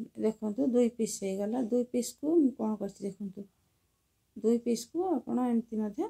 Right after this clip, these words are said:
କରିବେ। ଦେଖନ୍ତୁ, ସିଲେଇବା, ଯୋଡ଼ିଦେବା ପ୍ରଥମେ, କାହିଁକି ନା ଚଉଡ଼ା ହବ। ତିନି inch ଚଉଡ଼ା ଥିଲା, ଏଇଟା ଛଅ inch ପାଖାପାଖି ଚଉଡ଼ା ହେଇଯିବ। ସିଲେଇ ଟିକେ ଯିବ half inch ଖଣ୍ଡେ, ସାଢ଼େ ପାଞ୍ଚ ଇଞ୍ଚର, ଅ, ଚଉଡ଼ାର, ଅ, ବାହାରିବ, ମାନେ କପଡ଼ା ଏମିତି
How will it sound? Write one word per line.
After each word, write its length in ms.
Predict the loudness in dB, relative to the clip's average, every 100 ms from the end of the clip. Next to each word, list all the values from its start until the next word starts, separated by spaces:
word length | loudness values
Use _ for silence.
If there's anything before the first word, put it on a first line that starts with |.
| -6 _ _ _ -2
କରିବେ। 500 | 2 2 0 0 -2
ଦେଖନ୍ତୁ, 420 | -4 -6 -6 -6
ସିଲେଇବା, 720 | -4 2 2 4 4 2 -4
ଯୋଡ଼ିଦେବା 600 | -2 2 4 6 4 0
ପ୍ରଥମେ, 500 | -4 -10 -6 -6 -6 -8 -16 _ _ _ _
କାହିଁକି 280 | 4 4 6
ନା 120 | 4
ଚଉଡ଼ା 400 | 4 6 6 6
ହବ। 360 | 4 0 -4 -8 -2
ତିନି 220 | 8 8
inch 180 | 8 4 4
ଚଉଡ଼ା 240 | 6 6
ଥିଲା, 260 | 4 0 2
ଏଇଟା 140 | 0
ଛଅ 340 | -2 0 0
inch 180 | 0 -4 -4
ପାଖାପାଖି 480 | -6 -4 -6 -4
ଚଉଡ଼ା 320 | -4 -2 0 0 -4 _ _ _ _
ହେଇଯିବ। 320 | 2 4 2
ସିଲେଇ 400 | 2 2 4 4
ଟିକେ 240 | 2 -4 -4
ଯିବ 260 | -2 0
half 200 | 0 -2 -4
inch 160 | -8 -4
ଖଣ୍ଡେ, 240 | -2 -2
ସାଢ଼େ 260 | -2 -2 -2
ପାଞ୍ଚ 300 | -2 -4 -2
ଇଞ୍ଚର, 380 | -2 -2 -4 -6 _ _ _ _ _
ଅ, 80 | -8
ଚଉଡ଼ାର, 540 | 2 6 6 6 4 -2 _ _ _ -10
ଅ, 300 | -6 -4 -2
ବାହାରିବ, 760 | -2 0 2 0 0 0 0
ମାନେ 640 | -2 -4 -4 -4 -6 -8 -10
କପଡ଼ା 340 | -12 -8 -6 -4
ଏମିତି 380 | -6 -4 -4